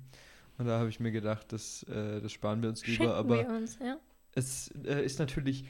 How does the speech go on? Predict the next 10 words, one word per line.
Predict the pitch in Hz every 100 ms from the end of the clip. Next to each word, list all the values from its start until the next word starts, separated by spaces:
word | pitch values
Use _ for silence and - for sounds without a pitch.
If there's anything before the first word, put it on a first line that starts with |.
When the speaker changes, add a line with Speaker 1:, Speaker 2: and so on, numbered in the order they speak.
| - -
Speaker 1:
wie | 160 226
eine | 165 160 151
graue | 151 107 127 190 196 156
Wolke | 135 180 196 202 185
über | 147 190 190 156 135
uns | 135 143 -
Speaker 2:
<laughs> | 453
Speaker 1:
schwebt | 392 143 392 330 349 -
die | 165
Prüfungsphase. | - 160 165 156 139 - 120 117 117 123 123